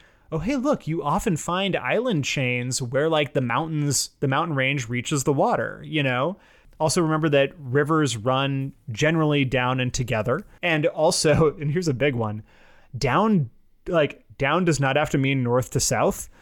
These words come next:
I think we often, like, we hold the map up and we're like, "Well, water runs down, like, from the top of the page to the bottom of the page." It's like, "No, no, no, it can flow north as well. Like, that's okay."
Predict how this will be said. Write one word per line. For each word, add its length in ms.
I 80
think 280
we 120
often, 440
like, 260
we 120
hold 280
the 80
map 320
up 300
and 120
we're 120
like, 280
"Well, 140
water 280
runs 360
down, 500
like, 160
from 160
the 100
top 280
of 80
the 80
page 380
to 60
the 120
bottom 340
of 80
the 80
page." 400
It's 100
like, 120
"No, 80
no, 60
no, 160
it 120
can 160
flow 280
north 420
as 160
well. 280
Like, 200
that's 240
okay." 540